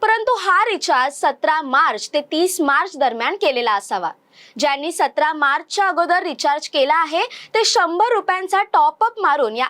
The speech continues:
ऑफरचा लाभ घेऊ शकतात. याशिवाय या ऑफरमध्ये फोर के गुणवत्ता असलेली स्ट्रीमिंग सेवा मिळेल, ज्यामुळे क्रिकेटचा अनुभव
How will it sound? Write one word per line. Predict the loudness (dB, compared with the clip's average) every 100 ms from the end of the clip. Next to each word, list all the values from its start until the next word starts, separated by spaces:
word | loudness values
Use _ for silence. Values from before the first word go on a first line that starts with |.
| -2
ऑफरचा | -2 0 -2 -2 0 0
लाभ | 2 0 -2
घेऊ | -2 -4
शकतात. | -2 -6 -6 -8 -10 -20 -20 -8
याशिवाय | -2 -2 -2 -4 -2 0
या | 2
ऑफरमध्ये | 0 0 -2 -2 0 0
फोर | -2 -2 0 0
के | -2 -2
गुणवत्ता | 0 0 -2 0 -2
असलेली | -2 -4 -6 -6
स्ट्रीमिंग | -8 -4 -2 0 0
सेवा | 0 0 0
मिळेल, | -4 -14 -16 _ -20 -8
ज्यामुळे | -2 -2 -2 -4
क्रिकेटचा | -6 -4 -2 -2 -2 0 0
अनुभव | 0 -2 2 2